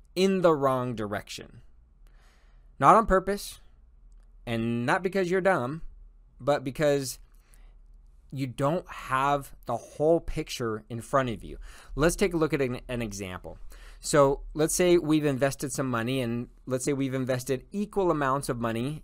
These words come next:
in both Facebook and Google. So we've got a Facebook campaign, we spent a hundred dollars. We've got a Google campaign, we spent a hundred dollars. And in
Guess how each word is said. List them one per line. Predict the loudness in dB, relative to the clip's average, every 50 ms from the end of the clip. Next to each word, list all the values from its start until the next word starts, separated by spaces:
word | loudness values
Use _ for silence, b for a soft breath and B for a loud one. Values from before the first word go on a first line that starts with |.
| -12 -8
in | -4 -4 -2 -2
both | 0 0 0 0 0 -2 -4 -2
Facebook | -2 -2 -2 -2 -2 -2 -2 -2 -2 -6
and | -8 -8 -6 -4
Google. | -4 -4 -4 -6 -8 -14 -16 -18 -20 -20 -20 -18
So | -12 -10 -8
we've | -4
got | -4 -4
a | -4 -2
Facebook | -2 -2 -4 -4 -4 -6 -6 -6
campaign, | -4 -6 -6 -4 -4 -2 -2 -2 -2 -4 -4
we | -6
spent | -6 -6 -6 -4 -4
a | -4
hundred | -4 -4 -2
dollars. | 0 2 2 2 2 0 0 -2 -4 -8 -12 B B B B B B B B
We've | B -6
got | -4 -4
a | -4 -4
Google | -2 0 2 2 2 2
campaign, | 0 -2 -4 -4 -2 -2 -4 -4 -4 -4
we | -6 -6
spent | -6 -6 -6 -6
a |
hundred | -6 -6 -6 -4
dollars. | -4 -4 -4 -4 -4 -6 -6 -8 -10 -14 -14 -12
And | -10 -8 -8 -8 -8 -8 -10 -12 -16 b b b b b b b -8
in | -4 -4 -2 -2 -2 -4 -4